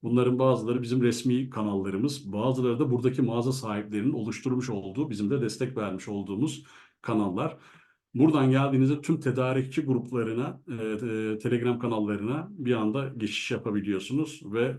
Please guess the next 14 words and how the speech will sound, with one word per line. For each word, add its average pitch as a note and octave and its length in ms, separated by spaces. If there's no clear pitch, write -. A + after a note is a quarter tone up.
tamamen A2+ 440
içerik A2+ 360
üretme G#2+ 360
derdiymiş, G#2 420
şuymuş, G#2+ 340
bu G#2+ 100
olmadan A#2 540
hepsini C#3+ 360
hazır A#2+ 340
bir G#2 60
şekilde G#2 320
elinizin F#2+ 300
altında G#2+ 440
buluyorsunuz. C3+ 720